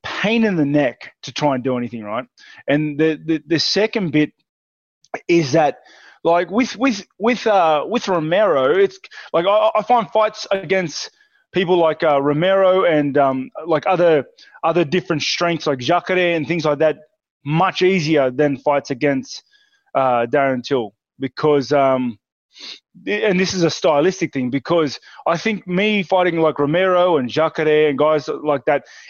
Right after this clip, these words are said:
it's like a rock, paper, scissor, scissors sort of match, if that makes sense. You know what I mean? Like, I'm good at striking, he's good at grappling, and then, like,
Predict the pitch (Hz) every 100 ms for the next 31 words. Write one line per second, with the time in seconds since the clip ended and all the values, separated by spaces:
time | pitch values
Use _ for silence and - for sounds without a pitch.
0 | - 151 - - - 165 160 147 156 190
1 | - 180 185 139 - 185 170 147 120 -
2 | 220 135 139 190 156 143 - 151 131 143
3 | 123 - - _ 135 165 156 147 - 143
4 | 107 - 131 131 131 143 143 135 - -
5 | - - 175 185 196 165 - 147 135 143
6 | 139 - - _ 156 165 185 156 147 123
7 | - 135 123 - - - - 131 135 120
8 | - - 131